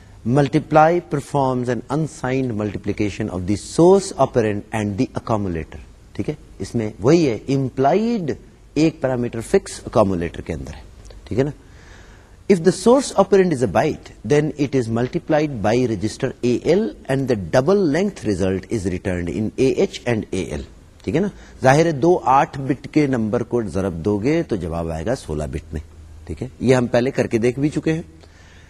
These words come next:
And if the source operand is a word, then it is multiplied by register A X and the double length result is returned in register D X and A X، ٹھیک ہے۔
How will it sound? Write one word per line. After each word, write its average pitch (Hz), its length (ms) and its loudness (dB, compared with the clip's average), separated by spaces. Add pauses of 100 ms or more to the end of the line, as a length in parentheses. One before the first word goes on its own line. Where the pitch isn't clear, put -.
(460)
And 151 320 2 (600)
if 127 60 2
the 139 80 2 (140)
source 220 280 8
operand 180 380 2
is 135 200 0
a 107 40 -2
word, 165 240 2 (520)
then 190 120 6
it 160 380 -2
is 113 60 -4
multiplied 120 640 -2
by 110 180 0
register 98 420 -4 (120)
A 127 180 0
X - 400 -2 (240)
and 113 100 0
the 92 280 -2
double 175 320 2
length 170 240 -4
result 113 500 -2
is 107 160 -2
returned 113 680 -2
in 90 60 -4
register 87 420 -4 (160)
D 131 140 2
X - 480 -4
and 107 200 0 (180)
A 90 160 -2
X، - 340 -12 (680)
ٹھیک - 160 -4
ہے۔ 127 60 2